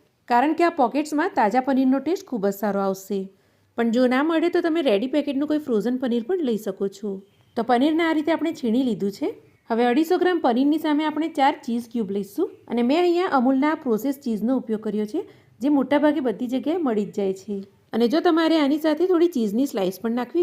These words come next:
હોય તો એ પણ તમે નાખી શકો છો. અને પ્રોસેસ ચીઝની સાથે તમે પિઝા ચીઝ પણ થોડું નાખી શકો છો. પણ હમણાં મેં માત્ર અમૂલના પ્રોસેસ ચીઝનો જ ઉપયોગ કર્યો છે, કારણ કે આ સહેલાઈથી બધે જ મળી પણ જાય છે અને આનો ટેસ્ટ પણ ખૂબ જ સારો આવે છે.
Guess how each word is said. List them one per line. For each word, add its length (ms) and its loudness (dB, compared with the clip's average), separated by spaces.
હોય 160 -2
તો 80 0
એ 20 0
પણ 220 -2
તમે 200 0
નાખી 280 -6
શકો 280 -4
છો. 100 0
અને 220 -2
પ્રોસેસ 380 4
ચીઝની 360 -2
સાથે 300 -2
તમે 200 -2
પિઝા 280 0
ચીઝ 260 -4
પણ 160 -2
થોડું 260 -2
નાખી 240 -8
શકો 320 -6
છો. 140 -8
પણ 160 2
હમણાં 320 4
મેં 120 2
માત્ર 280 0
અમૂલના 420 2
પ્રોસેસ 400 -2
ચીઝનો 340 -2
જ 140 -4
ઉપયોગ 260 -6
કર્યો 280 -2
છે, 120 -2
કારણ 240 2
કે 140 4
આ 100 4
સહેલાઈથી 400 2
બધે 240 0
જ 140 -2
મળી 240 0
પણ 180 -2
જાય 160 -2
છે 160 -4
અને 160 -2
આનો 220 -2
ટેસ્ટ 320 -6
પણ 160 -4
ખૂબ 180 -2
જ 60 -4
સારો 320 -6
આવે 160 -6
છે. 240 -10